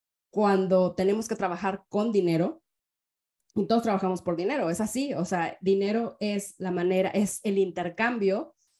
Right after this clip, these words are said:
que nosotros recibimos por nuestro trabajo, por lo que estamos haciendo.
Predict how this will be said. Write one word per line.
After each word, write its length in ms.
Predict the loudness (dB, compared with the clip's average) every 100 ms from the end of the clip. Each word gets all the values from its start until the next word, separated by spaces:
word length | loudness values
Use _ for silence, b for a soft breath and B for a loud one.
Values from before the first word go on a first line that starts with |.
| _ _ _
que 100 | 0
nosotros 300 | 2 2 0
recibimos 520 | 0 2 2 2 -2
por 240 | -4 -6 -4
nuestro 280 | -6 -6 -6
trabajo, 560 | -2 -4 -2 -6 -6 _
por 120 | -4
lo 120 | -4 -4
que 80 |
estamos 300 | -6 -4 -4
haciendo. 480 | -2 -2 -2 -4 -10